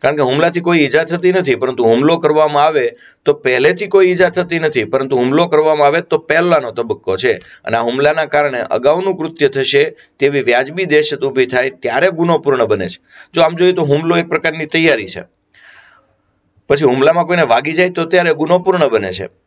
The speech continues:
અચાનક અને ગંભીર ઉશ્કેરાટ અપરાધીએ ભોગ બનનારને આપ્યો ન હતો.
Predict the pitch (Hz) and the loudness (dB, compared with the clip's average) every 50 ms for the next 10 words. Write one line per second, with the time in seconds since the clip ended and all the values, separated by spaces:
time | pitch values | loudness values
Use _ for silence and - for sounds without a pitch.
0 | _ _ _ _ _ - 120 131 - 160 165 170 190 190 180 175 170 170 - - | _ _ _ _ _ -4 -4 0 2 0 2 2 0 -4 -2 -2 -2 -2 -4 -4
1 | 127 123 131 127 127 123 123 147 170 190 185 185 - 151 151 147 - - 180 170 | -2 -4 -2 -2 -2 -2 0 2 2 2 0 -2 -4 -4 -4 -4 -2 -2 0 2
2 | 151 143 123 117 - - - - 110 - - 143 151 156 147 147 151 160 160 143 | 2 2 2 0 -2 -8 -4 -4 -4 0 0 0 0 0 0 -4 -4 0 0 -2
3 | 113 110 113 127 135 135 135 131 143 139 139 139 139 139 131 139 131 117 117 113 | -2 0 0 0 0 0 0 -2 -2 0 2 0 0 0 2 0 0 0 0 -2
4 | - 131 135 135 135 151 151 135 - 98 87 - | -2 0 0 0 2 2 0 0 0 -4 -10 -10